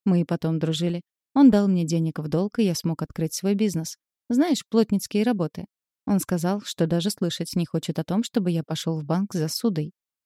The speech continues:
«Значит, вы всю жизнь прожили здесь?» «Точно. Я здесь родился, здесь, пожалуй, и помру годков этак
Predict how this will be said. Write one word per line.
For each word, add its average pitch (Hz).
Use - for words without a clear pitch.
«Значит, 175
вы 165
всю -
жизнь 254
прожили 160
здесь?» 160
«Точно. -
Я 294
здесь 202
родился, 175
здесь, 190
пожалуй, 175
и -
помру 208
годков 160
этак -